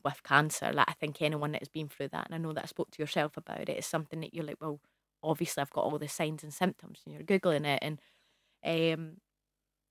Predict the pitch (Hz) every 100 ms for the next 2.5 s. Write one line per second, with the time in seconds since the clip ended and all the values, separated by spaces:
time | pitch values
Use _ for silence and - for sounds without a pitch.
0 | - 208 190 - 185 175 214 - - 180
1 | 175 - - 185 170 170 - 185 185 -
2 | 175 180 175 175 175